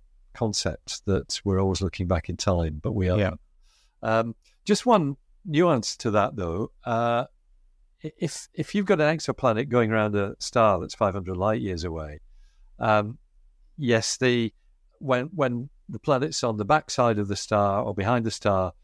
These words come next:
Speaker 1: its distance is slightly more than it is when it's in front of the star. And that's reflected in the light travel time. So there is a slight,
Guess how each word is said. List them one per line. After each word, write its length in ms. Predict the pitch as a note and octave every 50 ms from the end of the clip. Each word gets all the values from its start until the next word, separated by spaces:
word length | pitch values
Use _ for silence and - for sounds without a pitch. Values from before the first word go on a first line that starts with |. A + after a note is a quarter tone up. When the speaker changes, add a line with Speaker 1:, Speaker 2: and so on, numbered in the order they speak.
| _ _ _ _ _ _
Speaker 1:
its 200 | - C#3 D3 -
distance 500 | - - C3 A#2+ - - A#2 A2 - -
is 100 | G#2 F#2+
slightly 380 | - - C#3 B2+ C3 C#3 B2+ A2
more 320 | G2+ G#2+ G#2 G2+ G2 G2
than 200 | F#2 G2+ G#2+ G2
it 100 | A2+ C#3+
is 300 | D3+ C#3+ A2 G2 F2+ - - -
when 160 | A#2 A2 G2+
it's 180 | D3 D3+ - -
in 80 | A2+
front 300 | A2 - - E3 C#3 -
of 80 | A2 F#2
the 80 | F#2 F2
star. 420 | - - - F2 D#2+ D#2 D#2 D#2 - _ _ _ _ _
And 100 | B2+ A#2+
that's 300 | A#2 E3 D#3+ - C3 -
reflected 500 | - A#2 - - D3+ D3 - - - G#2
in 120 | G2+ G#2 G2
the 80 | G2+
light 260 | G2+ A2 G#2 G#2+ C#3 -
travel 300 | - C3 A#2+ A2+ A2+ -
time. 360 | - - F#2+ E2 D#2 D2+ D2
So 160 | - - A#2+
there 140 | A2 A#2+ C#3
is 160 | E3 E3 B2+
a 80 | C#3+ B2
slight, 460 | - - - C3+ C3 C3+ C3 B2+